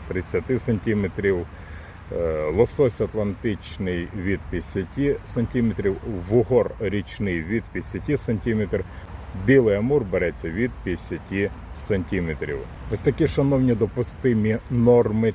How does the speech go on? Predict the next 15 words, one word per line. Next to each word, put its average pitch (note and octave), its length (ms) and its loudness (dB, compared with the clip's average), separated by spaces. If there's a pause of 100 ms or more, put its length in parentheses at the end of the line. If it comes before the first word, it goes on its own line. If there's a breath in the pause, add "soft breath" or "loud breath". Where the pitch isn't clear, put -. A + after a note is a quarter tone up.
та G2 120 2
види, F2+ 680 -2 (180)
е, E2+ 240 -2
ліцензії F2+ 680 -2
на E2+ 280 0 (140)
вилов F2 340 0 (300)
риби. F2+ 420 0 (100)
Мінімальна F#2 760 2 (180)
норма, G#2+ 520 2 (160)
мінімальна F#2 680 -2 (380 loud breath)
довжина E2 480 -2 (200)
риби, F#2 360 2
яку F2 460 0 (320 loud breath)
ви F2+ 160 4
можете D#2+ 640 -4